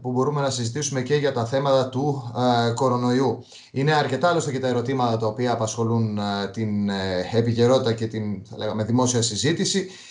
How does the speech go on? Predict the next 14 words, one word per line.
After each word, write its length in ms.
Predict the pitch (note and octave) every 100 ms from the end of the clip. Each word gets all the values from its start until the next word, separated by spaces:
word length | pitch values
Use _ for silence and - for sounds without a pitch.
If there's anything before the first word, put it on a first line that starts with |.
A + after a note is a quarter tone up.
| - -
Η 100 | C#3
εξάπλωση 520 | C3 E3+ E3 C#3+ D3
άλλωστε 360 | C#3 C3 A#2+ A#2+
των, 340 | A#2+ A#2 A2
ε, 180 | G#2+ G#2 G2+
κρουσμάτων 580 | B2 A#2 B2 C3+ C3
του 80 | A#2
κορονοϊού 500 | A#2 A#2+ A2+ A2 A#2
είναι 200 | C3 B2+
ραγδαία 440 | B2 A#2 G#2 C3+ A#2+
και 180 | C#3+
στη 140 | C3+ -
χώρα 320 | - B2 D3+
μας. 260 | G3 A#3